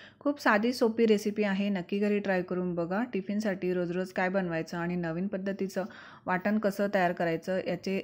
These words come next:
रेसिपीजसुद्धा आपण अपलोड करणार आहोत. तर त्यासाठी मी गॅसवर पॅन ठेवला आहे आणि त्यामध्ये आपण टाकणार आहोत एक वाटीभर शेंगदाणे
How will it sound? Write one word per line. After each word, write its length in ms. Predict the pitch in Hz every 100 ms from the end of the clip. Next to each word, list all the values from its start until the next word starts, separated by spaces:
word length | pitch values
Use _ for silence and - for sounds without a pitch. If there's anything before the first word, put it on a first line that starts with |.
| -
रेसिपीजसुद्धा 760 | 185 175 214 226 220 208 202
आपण 340 | 185 165 185 220 - _ _ - - _ _
अपलोड 340 | 175 - 185 226
करणार 400 | - 165 160 156
आहोत. 180 | 160 - - - - -
तर 60 | 220 220
त्यासाठी 440 | 220 226 247 240
मी 140 | 233 226
गॅसवर 540 | 208 196 208 202 185
पॅन 260 | - 180 180
ठेवला 240 | 196 185
आहे 220 | 180 180
आणि 260 | 190 180 180 175
त्यामध्ये 360 | 165 175 196
आपण 280 | 202 - 170
टाकणार 340 | 165 156 160
आहोत 280 | 160 170 170 -
एक 200 | 196 202
वाटीभर 420 | 180 160 180 208
शेंगदाणे 480 | 220 202 175 190 175